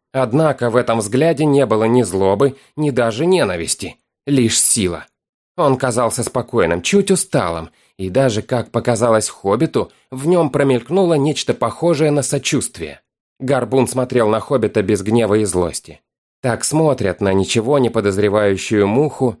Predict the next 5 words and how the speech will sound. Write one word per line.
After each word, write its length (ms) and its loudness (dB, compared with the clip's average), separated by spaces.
когда 340 0
собираются 640 0
прихлопнуть 680 -2
её 220 2
ладонью. 580 -2